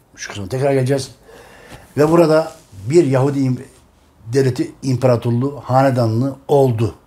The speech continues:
Bu zaman zarfında bütün Doğu Avrupa'yı yöneten Türk yatar-, e, Türk Tatar Yahudileri dört asır sonra birdenbire kaybolmadılar ya.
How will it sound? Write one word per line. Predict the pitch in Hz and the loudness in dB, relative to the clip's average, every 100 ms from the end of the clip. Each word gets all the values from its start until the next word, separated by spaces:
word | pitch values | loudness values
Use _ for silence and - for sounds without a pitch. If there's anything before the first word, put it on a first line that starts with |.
| - | -12
Bu | 156 | -4
zaman | 156 180 175 | 2 4 4
zarfında | 135 120 107 117 139 139 - - - - - | 2 0 0 -2 -2 -4 -12 -20 -20 -20 -8
bütün | 135 135 202 139 | -4 -2 0 2
Doğu | 143 135 | 2 4
Avrupa'yı | 127 135 120 131 | 2 0 0 0
yöneten | 127 127 135 135 156 165 - - | 2 2 2 2 0 -8 -20 -4
Türk | 170 170 | -2 0
yatar-, | 139 131 143 | -2 0 0
e, | 131 110 113 113 | 0 -2 -2 -2
Türk | 185 180 | -2 -2
Tatar | 139 131 156 | 0 2 2
Yahudileri | 120 113 113 113 113 170 170 - - - - - - | 2 0 0 0 0 0 -2 -10 -20 -20 -20 -16 0
dört | 156 196 - - | 2 2 0 -8
asır | 123 113 120 | -8 -6 -6
sonra | - 135 131 131 156 - 113 | -4 -2 0 0 -2 -4 0
birdenbire | 170 165 139 117 98 | 2 2 0 0 -2
kaybolmadılar | 123 127 131 135 147 170 | -2 0 0 2 2 2
ya. | 127 | 0